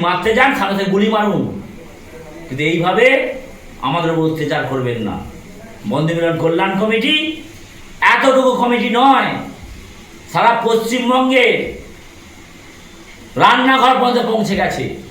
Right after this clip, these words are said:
কাজ দিয়েছি, ভালোবাসা দিয়েছি এবং প্রত্যেকের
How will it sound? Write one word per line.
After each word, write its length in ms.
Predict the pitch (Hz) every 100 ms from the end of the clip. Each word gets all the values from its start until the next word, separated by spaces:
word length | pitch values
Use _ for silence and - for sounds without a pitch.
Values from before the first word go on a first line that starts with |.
| - - - - - - - - - - - - -
কাজ 180 | 175 226 208
দিয়েছি, 360 | 247 247 214 269 277 - - - - - - - - 202
ভালোবাসা 440 | 190 220 233 233 254
দিয়েছি 340 | 262 262 - 277 311 320 - - - - - - - - - - - - - - - - - - - - - - - - - - - - - 196
এবং 220 | 254 262 233 - - - - - - - - - - - - - -
প্রত্যেকের 580 | - 240 - 262 247